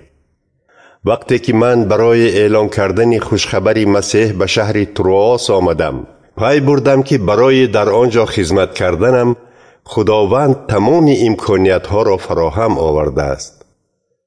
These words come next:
اما از بس که در آنجا برادرم تیتوس را نیافتم، پریشان شدم. سپس من با ایمانداران آنجا خیر و خوش کرده،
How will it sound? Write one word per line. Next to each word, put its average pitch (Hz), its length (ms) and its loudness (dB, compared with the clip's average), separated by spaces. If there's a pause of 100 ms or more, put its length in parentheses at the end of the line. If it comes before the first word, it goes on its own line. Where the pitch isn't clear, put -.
(140)
اما 104 360 -2
از 87 200 -2
بس 110 220 -2
که 110 100 0
در 98 180 0
آنجا 104 320 2
برادرم 95 640 0
تیتوس 123 500 -2
را 85 160 0
نیافتم، 87 680 0 (480)
پریشان 92 520 0
شدم. 67 480 -6 (800)
سپس 120 600 -2
من 110 300 2
با 101 200 0
ایمانداران 104 840 2
آنجا 104 360 0
خیر 90 300 -2
و 87 40 0
خوش - 260 -2
کرده، 110 420 0